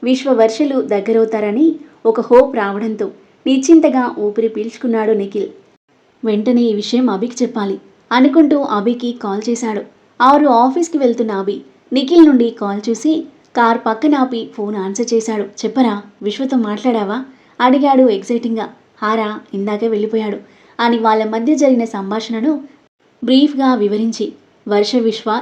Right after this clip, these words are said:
త్వరలోనే దగ్గరవుతారు, అయ్యేలా నేను చేస్తాను," అన్నాడు. అభికి చాలా హ్యాపీగా అనిపించింది. "థ్యాంక్స్ రా," అన్నాడు సంతోషంగా. "ఏం చేస్తున్నావు, డ్రైవింగ్లో ఉన్నావా?" "ఆరా, ఆరో ఆఫీస్కి వెళ్తున్నా, బాయ్."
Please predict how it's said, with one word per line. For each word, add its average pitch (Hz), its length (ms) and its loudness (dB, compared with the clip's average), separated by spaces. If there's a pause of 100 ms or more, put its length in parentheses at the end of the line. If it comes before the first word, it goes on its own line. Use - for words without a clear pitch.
త్వరలోనే 214 440 0
దగ్గరవుతారు, 214 640 -2 (300)
అయ్యేలా 208 400 0
నేను 226 240 0
చేస్తాను," 208 460 -4
అన్నాడు. 196 400 -8 (380)
అభికి 254 440 2
చాలా 214 360 -6
హ్యాపీగా 202 520 -4
అనిపించింది. 208 540 -6
"థ్యాంక్స్ 220 540 -10
రా," 196 160 -8 (340)
అన్నాడు 247 400 2
సంతోషంగా. 214 720 -6 (340)
"ఏం 214 240 0
చేస్తున్నావు, 226 560 -2
డ్రైవింగ్లో 208 440 0
ఉన్నావా?" 202 420 -4 (720)
"ఆరా, 214 420 -2 (220)
ఆరో 208 220 2
ఆఫీస్కి 220 400 -2
వెళ్తున్నా, 208 400 -2 (140)
బాయ్." 196 240 -6